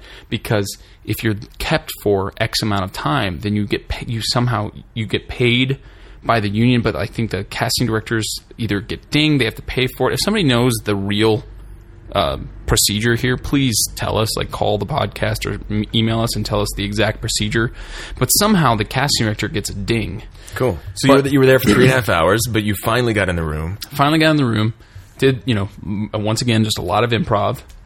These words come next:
Speaker 1: and, um, and then left. And what was interesting is I got an email from, um, the casting saying,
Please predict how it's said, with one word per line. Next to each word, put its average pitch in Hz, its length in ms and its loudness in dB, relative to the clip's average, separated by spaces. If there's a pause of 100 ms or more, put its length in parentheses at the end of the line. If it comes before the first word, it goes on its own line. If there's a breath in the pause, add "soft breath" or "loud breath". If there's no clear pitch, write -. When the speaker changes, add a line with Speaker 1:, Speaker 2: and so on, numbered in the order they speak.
Speaker 1:
and, 104 340 -2
um, 101 340 -2
and 107 120 2
then 110 140 2
left. 110 320 0
And 107 100 -2
what 107 80 -2
was 113 160 -2
interesting 107 540 -2
is 110 120 -4
I 117 40 -2
got - 140 -2
an - 200 -4
email 120 440 -2 (340 soft breath)
from, 107 720 0 (100)
um, 101 480 0 (720)
the 104 540 -2 (100)
casting 120 600 -4
saying, 104 460 -2